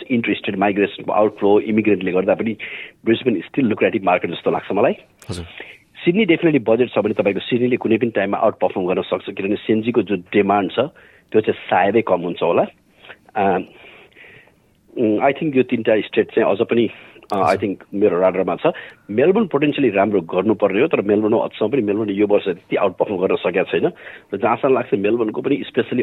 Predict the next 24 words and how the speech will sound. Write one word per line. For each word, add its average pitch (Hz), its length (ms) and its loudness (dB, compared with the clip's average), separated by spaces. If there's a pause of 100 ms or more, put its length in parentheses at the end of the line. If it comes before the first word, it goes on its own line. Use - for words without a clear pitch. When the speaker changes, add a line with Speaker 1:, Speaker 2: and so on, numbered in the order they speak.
Speaker 1:
अपार्टमेन्ट 107 520 0
चाहिँ 131 220 2
अलि 95 100 -2
ल्याक 95 200 0
भएको 95 320 -4
कारणले 98 400 0
चाहिँ 104 240 0 (420)
हामीलाई 101 200 0
लाग्छ 95 220 2
नेक्स्ट 104 320 0
इयरमा 107 180 2
पनि 131 160 0
मेलबोर्न 104 380 2
चाहिँ - 140 0
अलिकति, 101 380 -4 (540)
आ, 98 160 2
स्ट्रगलै 123 560 0
गर्छ 104 260 0
होला। 85 140 0
पोजिटिभ 180 420 0
चाहिँ 127 160 0
हुन्छ 92 220 -2
भन्ने 95 220 0
आश 101 240 2